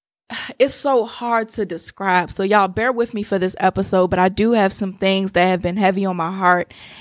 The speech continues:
And I feel like God is really trying to use me to pour some things into you. So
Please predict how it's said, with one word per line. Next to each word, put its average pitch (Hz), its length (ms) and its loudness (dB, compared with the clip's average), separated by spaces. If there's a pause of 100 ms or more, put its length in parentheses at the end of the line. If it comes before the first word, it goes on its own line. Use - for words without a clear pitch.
(240)
And 190 400 2
I 185 120 2
feel 202 340 0
like 175 320 -6
God 180 260 4
is 180 160 -4
really 180 240 -2
trying 185 460 -2
to 185 580 -2 (640)
use 208 440 2
me 196 140 0
to 185 60 2
pour 196 300 0
some 185 180 -6
things 190 360 -4
into 208 360 -4
you. 170 300 -2 (320)
So 214 600 0